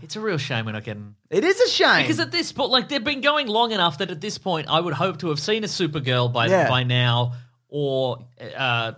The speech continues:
Speaker 1: Steel, Superboy.
Speaker 2: Another Doomsday.
Speaker 1: And, yep, second
Speaker 2: Second
Speaker 1: Doomsday.
Speaker 2: Doomsday.
Speaker 1: Oh my God, it's Doomsday and it's the real one this time, they'd say.
Speaker 2: Yeah, and he's gonna kill Superman again, probably.
Speaker 1: Mm-hmm,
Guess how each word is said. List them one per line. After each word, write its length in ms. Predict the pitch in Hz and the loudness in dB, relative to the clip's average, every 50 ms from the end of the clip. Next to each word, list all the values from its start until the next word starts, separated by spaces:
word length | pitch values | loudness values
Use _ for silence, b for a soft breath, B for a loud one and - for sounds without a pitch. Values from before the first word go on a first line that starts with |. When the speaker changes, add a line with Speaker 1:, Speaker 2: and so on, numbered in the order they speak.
| - - - | -12 -20 -14
Speaker 1:
Steel, 480 | - - - - 160 147 143 139 135 131 | -12 -12 -6 -4 -2 0 0 0 0 -2
Superboy. 800 | 123 - 165 151 143 139 123 123 127 131 131 131 131 131 127 | -2 -2 -2 -2 -2 -4 -4 -2 -2 0 2 2 2 4 4
Speaker 2:
Another 380 | 131 147 151 156 156 147 143 151 | 2 4 4 4 4 4 4 2
Doomsday. 760 | 135 120 147 143 147 147 139 123 123 147 139 135 131 131 131 | 2 2 0 0 0 0 -2 0 2 4 4 4 4 2 2
Speaker 1:
And, 220 | 131 147 156 170 | 0 0 0 0
yep, 400 | 170 170 180 190 214 - - - | 2 2 2 2 2 0 -2 -8
second 340 | - - 208 185 185 - 208 | -4 0 0 0 2 0 2
Speaker 2:
Second 220 | 196 190 180 196 208 185 175 175 | 4 4 6 6 4 2 2 2
Speaker 1:
Doomsday. 300 | 175 165 165 165 165 165 165 165 | 2 2 4 4 4 4 4 2
Speaker 2:
Doomsday. 640 | 165 165 160 143 131 147 139 135 127 123 117 113 107 | 2 0 -4 -2 0 2 4 4 4 4 2 2 0
Speaker 1:
Oh 60 | 101 | -2
my 140 | - 202 175 | -2 -2 -2
God, 300 | 151 151 233 233 208 185 | -2 -2 -2 -2 -2 -2
it's 140 | 156 151 - | -4 -6 -8
Doomsday 460 | 160 156 285 311 302 196 151 175 151 | -6 -4 -4 -4 -4 -2 -2 0 0
and 100 | 139 147 | 0 0
it's 140 | 156 156 151 | -2 -4 -4
the 100 | 254 247 | -6 -6
real 360 | 190 180 269 330 330 294 262 | -4 -2 0 0 0 2 4
one 180 | 208 196 196 180 | 4 4 4 2
this 200 | 175 165 156 - | 0 -2 -4 -4
time, 260 | - 170 147 139 135 | -2 0 0 0 0
they'd 220 | 131 131 127 127 123 | 0 -2 -2 -2 -2
say. 340 | - 143 117 107 104 101 104 | -2 -2 -2 -2 -2 -4 0
Speaker 2:
Yeah, 320 | 135 139 139 139 131 117 | 2 4 6 6 6 4
and 120 | 113 123 156 | 2 0 -2
he's 100 | 175 180 | -2 -2
gonna 160 | 233 240 180 | 0 0 -2
kill 460 | - - - 180 185 190 185 165 143 | -2 -2 -2 0 2 2 0 0 -4
Superman 420 | - - 254 254 214 190 160 147 139 | -6 -4 -4 -2 2 4 4 4 4
again, 400 | 131 120 127 123 120 117 110 113 | 4 2 2 2 2 0 -2 0
probably. 560 | 131 131 117 117 - 120 117 110 110 107 110 | -2 -2 0 0 2 2 2 2 2 2 0
Speaker 1:
Mm-hmm, 300 | 107 - 233 247 - | 0 0 0 -2 -2